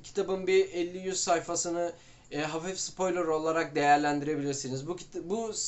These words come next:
e, videoyu spoilerlı çeksem mi diye çok düşündüm ama okumak isteyenlere, birazcık araştırma isteyenlere, e, daha faydalı olacağını düşündüm. Zaten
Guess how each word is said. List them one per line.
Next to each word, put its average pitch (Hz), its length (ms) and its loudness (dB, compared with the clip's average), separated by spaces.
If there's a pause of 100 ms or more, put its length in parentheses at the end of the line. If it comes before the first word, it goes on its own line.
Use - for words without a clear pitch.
(100)
e, 156 60 -2 (560)
videoyu 190 460 2
spoilerlı 196 640 2
çeksem 190 480 0
mi 180 220 -4 (220)
diye 180 240 0
çok 196 220 -2
düşündüm 147 400 -4
ama 165 300 0 (220)
okumak 202 400 0
isteyenlere, 175 760 2
birazcık 170 420 2
araştırma 156 580 0
isteyenlere, 151 760 -2 (320)
e, 135 180 2
daha 160 240 4
faydalı 156 480 4
olacağını 151 640 2
düşündüm. 135 440 -4
Zaten 160 480 0